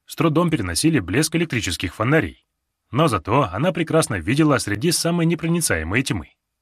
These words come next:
Можно было также смело утверждать, что в ее уме нет никаких представлений о внешнем мире, что перед ее глазами постоянно расстилались одни лишь копи, что все человечество заключалось для нее в этом мрачном подземелье.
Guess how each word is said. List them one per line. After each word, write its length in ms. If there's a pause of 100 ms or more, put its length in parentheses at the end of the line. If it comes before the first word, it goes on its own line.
(580)
Можно 340
было 240
также 320
смело 300
утверждать, 680
что 240
в 60
ее 240
уме 480
нет 240
никаких 480
представлений 580
о 80
внешнем 420
мире, 320 (640)
что 300
перед 240
ее 180
глазами 640
постоянно 540
расстилались 580
одни 220
лишь 240
копи, 320 (500)
что 300
все 200
человечество 720
заключалось 520
для 140
нее 280
в 80
этом 200
мрачном 460
подземелье. 580